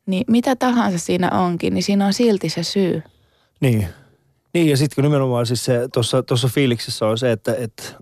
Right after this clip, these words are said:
Speaker 2: <clears throat> sit, sit kun sä, sä aidosti teet jotain sellaista, mikä täyttää sut, niin jopa se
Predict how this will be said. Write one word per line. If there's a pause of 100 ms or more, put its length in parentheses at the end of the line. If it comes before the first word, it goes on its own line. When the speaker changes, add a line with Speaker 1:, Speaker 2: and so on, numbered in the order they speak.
(160)
Speaker 2:
<clears throat> (2000)
sit, (1400)
sit
kun
sä, (180)
sä
aidosti
teet
jotain
sellaista, (720)
mikä
täyttää
sut, (320)
niin (1400)
jopa
se